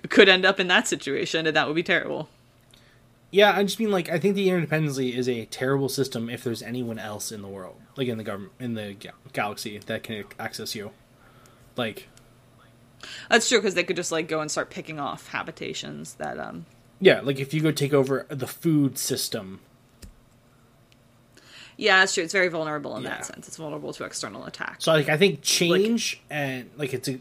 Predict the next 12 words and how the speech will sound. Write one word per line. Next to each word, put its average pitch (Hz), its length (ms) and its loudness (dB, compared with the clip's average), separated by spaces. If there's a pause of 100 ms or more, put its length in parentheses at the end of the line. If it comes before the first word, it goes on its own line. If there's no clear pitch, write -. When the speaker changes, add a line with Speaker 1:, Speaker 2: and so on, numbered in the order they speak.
Speaker 2:
it's 151 220 0
very 175 200 8
vulnerable 160 400 4
to - 140 -6
any 139 160 2
sense 135 240 -2
of 113 180 0
change 139 320 0
of 127 80 0
the 110 80 -12
status 107 320 -4
quo. - 300 -8